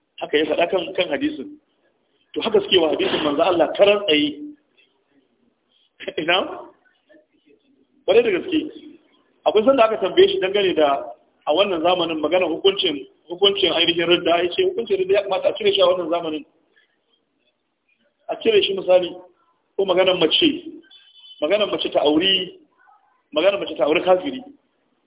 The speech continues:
Ya ce ya, a wannan zamani ya kamata a, a bar mata su auri duk wanda suke so, ko su auri musulmi ko su auri kafiri.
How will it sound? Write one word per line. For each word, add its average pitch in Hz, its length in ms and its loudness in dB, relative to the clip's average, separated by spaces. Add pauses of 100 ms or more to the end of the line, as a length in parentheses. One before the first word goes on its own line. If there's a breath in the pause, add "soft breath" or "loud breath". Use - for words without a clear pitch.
(420)
Ya 165 80 -6
ce 180 120 -4
ya, 202 100 4
a 185 160 0
wannan 196 220 0
zamani 180 280 2
ya 180 80 4
kamata 165 280 -2
a, 131 340 -2 (180)
a 135 60 -4
bar 165 160 0
mata 170 460 -2 (600)
su - 120 -12
auri 147 220 -2
duk 208 100 2
wanda 151 200 4
suke - 180 -4
so, 147 220 -6
ko 180 120 -2
su - 60 -2
auri 147 260 -2
musulmi 156 420 -8
ko 220 100 2
su 175 60 -2
auri 147 180 2
kafiri. 139 380 -4